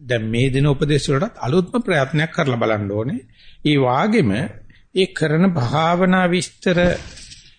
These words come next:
වාර්තාගත කරනකොට, නැත්නම් කමඨාන් සුද්ධ කරනකොට, අ, තමන් සම්පූර්ණ නිහතමානී ක්‍රමයකට, එහෙම නැත්නම් පැමිණෙන ඕනම දෙයක් බලලා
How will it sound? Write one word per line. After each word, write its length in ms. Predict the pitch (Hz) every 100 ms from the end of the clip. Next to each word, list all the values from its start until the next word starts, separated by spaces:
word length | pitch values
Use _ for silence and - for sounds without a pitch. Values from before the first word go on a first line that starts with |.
| _ _ _ _ _ _ - - - _ _
වාර්තාගත 760 | 147 117 110 - 202 202 214 180
කරනකොට, 540 | 139 117 110 104 98 92 - - - -
නැත්නම් 380 | 117 110 123 110
කමඨාන් 500 | 113 123 170 170 175
සුද්ධ 240 | 202 214
කරනකොට, 500 | 214 208 143 110 107 95 - - - - - _
අ, 140 | 170 147 139 139 160 - - _ -
තමන් 460 | 143 139 185 226 214 202
සම්පූර්ණ 920 | 180 139 170 - 214 226 254 262 247
නිහතමානී 600 | 208 196 196 185 175 170
ක්‍රමයකට, 520 | 165 156 131 117 101 135 190 -
එහෙම 220 | 147 135
නැත්නම් 360 | 135 127 127 110
පැමිණෙන 480 | 120 131 147 156 147 - - - _ _ _ _ - - -
ඕනම 360 | 123 180 214
දෙයක් 300 | 202 165 151 - - - _ _ - - - -
බලලා 580 | 139 110 117 139 170